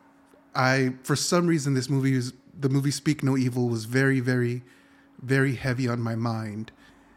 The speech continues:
And I was like, "It would be really fun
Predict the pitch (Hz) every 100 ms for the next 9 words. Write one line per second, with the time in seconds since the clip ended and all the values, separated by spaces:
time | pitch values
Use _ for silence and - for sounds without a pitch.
0 | _ _ - 123 117 113 113 110 _ _
1 | _ _ - 131 139 120 120 107 131 147
2 | 135 131 120 139 160 151 - 147 131 117
3 | 113 147